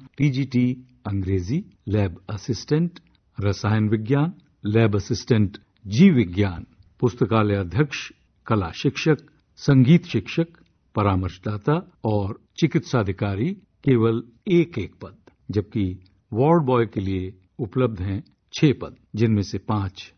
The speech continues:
अनारक्षित हैं और अन्य पिछड़ा वर्ग के लिए एक पद आरक्षित है। प्रत्येक पद विशेष के लिए योग्यता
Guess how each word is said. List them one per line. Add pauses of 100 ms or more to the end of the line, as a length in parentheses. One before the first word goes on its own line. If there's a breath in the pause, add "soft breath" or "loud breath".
अनारक्षित
हैं (300)
और
अन्य
पिछड़ा
वर्ग
के
लिए (220)
एक
पद (440)
आरक्षित
है। (200)
प्रत्येक
पद
विशेष
के
लिए
योग्यता